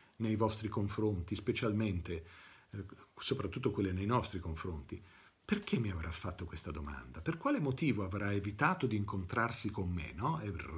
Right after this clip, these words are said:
lì, eh, ci ragionate sopra, ci ragioniamo sopra.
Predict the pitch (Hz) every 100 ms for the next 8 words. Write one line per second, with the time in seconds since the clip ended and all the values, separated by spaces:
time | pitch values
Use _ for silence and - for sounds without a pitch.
0 | 82 82 85 90 82 - - - - -
1 | 98 82 - 90 85 87 80 82 - 76
2 | - - - 85 80 82 87 82 80 -
3 | 76 73 82